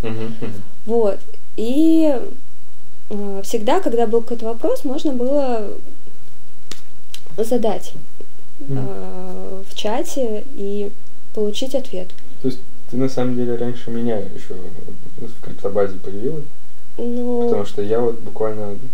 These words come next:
Speaker 1: сколько, наверное, год, чуть больше года прошло. Я
Speaker 2: Мгм.
Speaker 1: тогда нашёл канал, и буквально через неделю сразу написал Володе и говорю: «Привет, давай подружимся».
Speaker 2: <laughs>
Speaker 1: Вот.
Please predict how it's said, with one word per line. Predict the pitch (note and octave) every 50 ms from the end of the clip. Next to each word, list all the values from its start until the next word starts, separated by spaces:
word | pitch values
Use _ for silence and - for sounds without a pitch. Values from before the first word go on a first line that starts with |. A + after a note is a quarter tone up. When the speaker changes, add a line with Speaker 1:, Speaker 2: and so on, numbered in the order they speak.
| -
Speaker 1:
сколько, | - - - G#2+ G2 - G2+
наверное, | F#2+ G2 F#2+ F#2+ F#2+ F#2
год, | F#2+ G2+ A#2+ D3+ D3+ - - - - - -
чуть | - G2+
больше | G#2 A2 G#2 G#2 - - G#2
года | G2+ A#2+ D3+ D#3+
прошло. | D3+ - - A2 - - - G2 F#2 - - - - - - - - - - - - - - - - -
Я | A#2+ A2+ G#2 G2
Speaker 2:
Мгм. | F#2+
Speaker 1:
тогда | F#2+ F#2+ G2 G2 G2+ G2+
нашёл | G2+ G2+ G#2+ G#2 G2+ - - G#2 G2+
канал, | - G#2 G2 G2+ A2+ C#3+ D#3+
и | C3
буквально | - - - A#2 G#2 G#2 G2+
через | - - G#2 G2
неделю | G2+ G2 F#2+ A2+ B2 B2 -
сразу | - G#2+ G2+ G2+ G2+
написал | G2 - - - G#2 F#2+
Володе | F#2+ F#2+ F#2 F#2 A2 C3 C#3 B2+
и | A2 G#2
говорю: | G2 G2 G2 G2 G2 G2 F#2+ -
«Привет, | - - - F#2+ F#2+ A2 B2+ C3+ B2+
давай | - F#2+ F#2+ G2+ G#2+ G#2+
подружимся». | - - - - F#2+ G2+ G2+ G2+ G2+ - - - D4 - - - - -
Speaker 2:
<laughs> | D4+ B3+ - - - D4 - - - - - -
Speaker 1:
Вот. | - - F#4+ - - -